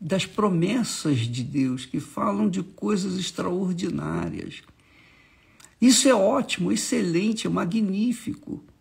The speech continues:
Porém, quando vem a rebordosa, quando vem a tempestade, como nós temos vivido nesse mundo de pandemia, então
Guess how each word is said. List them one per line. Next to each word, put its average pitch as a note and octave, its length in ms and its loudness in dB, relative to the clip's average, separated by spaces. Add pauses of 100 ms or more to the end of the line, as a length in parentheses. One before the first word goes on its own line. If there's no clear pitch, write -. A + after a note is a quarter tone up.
(440)
Porém, A#3+ 600 8 (520)
quando E4 420 6
vem D3+ 680 4 (100)
a F#3+ 120 2
rebordosa, C#3 880 0
quando G3+ 320 0
vem C#3+ 500 2 (180)
a D3+ 100 4
tempestade, E3 1300 2
como D3+ 320 2
nós C#3 440 0 (400)
temos E3+ 380 4
vivido C#3 800 4
nesse D3 300 -2
mundo D#3+ 500 4
de B2+ 100 -6
pandemia, F3 880 2 (800)
então D4 540 6